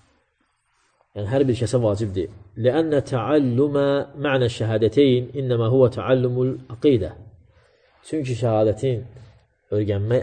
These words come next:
əqidə öyrənməkdir. Sən, yəni, mənə əqidəm olsun, sən də qutarırsan, yox. Sən etiqadın özün olmalıdır. Sən özün etiqadını bilməlisən, o etiqada görə Allah qabağında cavab verməlisən. Mən də həmçinin, və Həsən də həmçinin, Hüseyin də həmçinin.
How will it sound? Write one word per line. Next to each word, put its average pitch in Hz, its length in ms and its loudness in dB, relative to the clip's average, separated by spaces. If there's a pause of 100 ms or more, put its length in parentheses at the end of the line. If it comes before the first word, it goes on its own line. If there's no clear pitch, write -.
əqidə 92 240 -4
öyrənməkdir. 78 600 -10 (520)
Sən, - 280 -8 (800)
yəni, 95 160 -8
mənə 117 220 -2
əqidəm 113 260 0
olsun, 95 300 -6
sən 107 240 -8
də 101 160 -2
qutarırsan, 117 580 -6
yox. 58 160 -6 (880)
Sən 95 240 -12
etiqadın 92 480 -8
özün 101 200 -4
olmalıdır. 92 460 -4 (1000)
Sən 78 160 -8
özün 143 180 -2
etiqadını 107 520 -2
bilməlisən, 113 440 -2
o 165 120 4
etiqada 127 360 2
görə 123 160 4
Allah 127 160 0
qabağında 117 420 -2 (540)
cavab 139 240 4
verməlisən. 110 320 -2
Mən 165 240 0
də 170 80 8
həmçinin, 135 380 -4
və 123 100 -2
Həsən 131 260 -4
də 120 80 -2
həmçinin, 120 320 -6
Hüseyin 110 300 -6
də 110 80 -4
həmçinin. - 280 -10